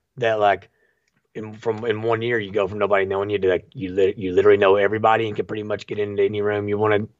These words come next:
you know, get into. So you better have your, you better have your story right, because you can screw it all up in a minute, you know, in a second, if you don't have it,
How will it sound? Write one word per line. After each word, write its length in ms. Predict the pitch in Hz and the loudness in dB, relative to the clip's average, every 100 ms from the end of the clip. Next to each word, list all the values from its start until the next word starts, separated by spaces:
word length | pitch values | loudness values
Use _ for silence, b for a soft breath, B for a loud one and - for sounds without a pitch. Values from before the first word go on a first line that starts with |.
| _ _ - | _ _ 2
you 120 | 107 | 4
know, 20 | |
get 140 | 113 | 4
into. 300 | 113 117 104 | 2 4 2
So 100 | 110 | 2
you 100 | 107 | 0
better 180 | 113 113 | 4 6
have 160 | 120 113 | 4 2
your, 120 | 113 | -8
you 100 | 113 | -8
better 140 | 117 113 | -2 -2
have 140 | 117 | -2
your 60 | 113 | -4
story 260 | - 135 | -2 0
right, 260 | 110 98 101 _ 123 | 2 0 0 _ -16
because 320 | 113 120 104 | -6 -6 -6
you 80 | 113 | -10
can 160 | 92 _ | -12 _
screw 360 | - - 127 | -14 -4 0
it 60 | 120 | 2
all 220 | 117 120 | 2 2
up 160 | 120 117 | 0 -2
in 40 | |
a 60 | 107 | -4
minute, 360 | 117 113 107 _ _ | -2 -4 -6 _ _
you 80 | 123 | -4
know, 120 | 113 | -2
in 40 | 110 | -2
a 60 | |
second, 440 | 95 135 123 104 95 | -2 -2 -2 -2 -8
if 100 | 95 | -10
you 60 | 107 | -2
don't 180 | 107 101 | 2 2
have 180 | 101 | 2
it, 200 | 101 101 | -2 -6